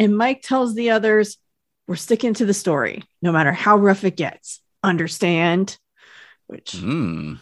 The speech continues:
Speaker 1: Mm, mm,
Speaker 2: Suspicious.
Speaker 1: Yeah.
Speaker 2: Yeah. So, and then we're now gonna deviate from our standard summary style where we kind of go through the movie. The movie is not completely nonlinear, but, like, the parts you really care about, like the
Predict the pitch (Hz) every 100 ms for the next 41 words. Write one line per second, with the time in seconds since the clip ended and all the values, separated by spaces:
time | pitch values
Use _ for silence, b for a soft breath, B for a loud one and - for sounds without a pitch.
0 | _ 185 240 - - 180 - - 156 190
1 | 262 - 170 170 - B B B - 185
2 | 185 269 - - 127 175 - B B B
3 | B B B _ _ _ - 123 123 139
4 | 147 156 151 185 185 165 98 101 104 123
5 | 131 107 95 - 101 98 92 - 92 95
6 | 92 - 95 92 92 92 87 82 - 82
7 | 80 82 - 85 85 87 90 90 - B
8 | B B B 107 104 113 147 185 185 127
9 | 113 123 - 104 92 - 113 131 127 147
10 | 139 147 147 147 156 156 156 151 - _
11 | _ 87 117 104 104 - - 123 117 185
12 | 185 - 117 104 98 80 - - 90 95
13 | 107 127 139 _ - -